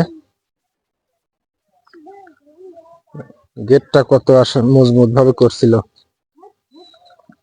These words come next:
এদিকে গেটের দেওয়াল,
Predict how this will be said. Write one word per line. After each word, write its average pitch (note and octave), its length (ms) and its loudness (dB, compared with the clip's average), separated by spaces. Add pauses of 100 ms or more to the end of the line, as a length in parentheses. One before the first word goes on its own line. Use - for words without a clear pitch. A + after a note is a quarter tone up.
(2000)
এদিকে C3 380 0
গেটের C3+ 360 0
দেওয়াল, C3 340 4